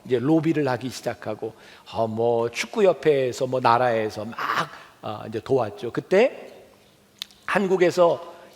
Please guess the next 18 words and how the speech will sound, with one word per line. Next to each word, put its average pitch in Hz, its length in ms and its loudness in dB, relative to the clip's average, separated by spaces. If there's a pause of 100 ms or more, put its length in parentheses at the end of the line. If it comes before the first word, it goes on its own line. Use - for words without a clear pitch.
(120)
이 117 420 -8
한일 226 420 0
월드컵을 165 500 0
같이 - 360 -4
유치하게 147 540 0
된 131 240 -2 (260)
공헌을 170 480 2
세운 151 280 -4
사람 127 300 -2
중에 151 280 0 (400)
제일 175 520 4
큰 269 240 -2
공헌을 156 400 0
세운 143 280 -4
사람이 127 420 -4 (260)
그 - 80 -4
당시에 143 440 2
홍보대사였던 165 1040 -2